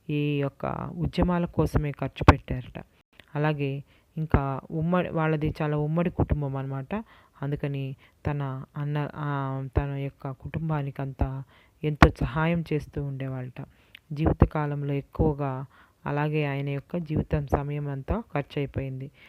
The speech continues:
ఉమ్మడి కుటుంబంలోని వాళ్ళందరూ పెరిగి ఎవరి సంసారాలు వాళ్ళు అయినాక జయశంకర్ ఒక్కరే మిగిలిపోయారట. జయశంకర్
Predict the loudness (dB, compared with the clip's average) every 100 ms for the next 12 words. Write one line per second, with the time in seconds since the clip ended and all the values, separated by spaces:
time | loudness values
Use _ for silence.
0 | -20 _ 2 4 4 2 2 2 2 4
1 | 2 2 2 0 0 2 4 4 4 2
2 | -2 -2 -6 -12 -20 _ 4 10 10 10
3 | 6 6 4 2 0 0 0 0 0 -2
4 | -2 -4 -6 -6 -10 -18 -20 _ -6 0
5 | 2 2 0 0 -2 -2 0 0 0 2
6 | 6 6 6 -2 -8 -12 -14 -20 _ 0
7 | 2 4 2 2